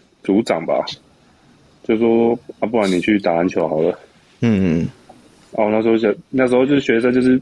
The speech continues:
Speaker 1: 早上就纯粹就是不想升旗了，<laughs> 就跑去，就跑去那个，那个篮球队，<laughs> 篮球校队这样跟人家混在那边，然后就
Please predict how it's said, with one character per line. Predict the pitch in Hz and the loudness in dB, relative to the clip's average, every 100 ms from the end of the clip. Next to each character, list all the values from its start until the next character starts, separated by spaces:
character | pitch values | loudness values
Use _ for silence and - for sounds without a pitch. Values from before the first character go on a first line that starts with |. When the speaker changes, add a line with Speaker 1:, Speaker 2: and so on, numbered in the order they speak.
| - | -2
Speaker 1:
早 | 104 95 | -2 0
上 | 110 110 | 0 0
就 | 113 117 - - - - | 0 -2 -6 -20 -20 -6
纯 | 101 104 | -4 0
粹 | 107 | 0
就 | 107 | 0
是 | 107 | 0
不 | 113 | -2
想 | 90 | -2
升 | 87 95 104 | -2 -2 0
旗 | - 80 | -2 -2
了， | 87 - - - _ | -2 -4 -12 -14 _
<laughs> | _ - _ - | _ -20 _ -10
就 | - - | -10 -6
跑 | 110 | -4
去， | 95 113 - _ _ _ | 0 0 -2 _ _ _
就 | 127 | -2
跑 | 107 | -2
去 | 95 127 | 0 0
那 | 113 | 0
个， | 110 107 - - - _ _ | 0 -2 -6 -20 -20 _ _
那 | 123 120 | -6 -2
个 | 113 110 | 0 0
篮 | 101 104 | 0 0
球 | - 101 | 0 0
队， | 117 107 98 | 2 0 0
<laughs> | |
篮 | 104 | -2
球 | 104 101 | 0 0
校 | 113 107 | 0 0
队 | 110 101 | 0 2
这 | 101 | 2
样 | 101 98 | -2 -6
跟 | - 110 | -4 -2
人 | 101 | 2
家 | 104 | 0
混 | - 107 | 0 -2
在 | 104 | 0
那 | 98 92 | 0 0
边， | 90 85 - _ - _ _ _ _ _ _ _ _ _ _ - | -2 -4 -10 _ -20 _ _ _ _ _ _ _ _ _ _ -6
然 | 95 95 | -2 0
后 | 104 | 0
就 | 110 | 0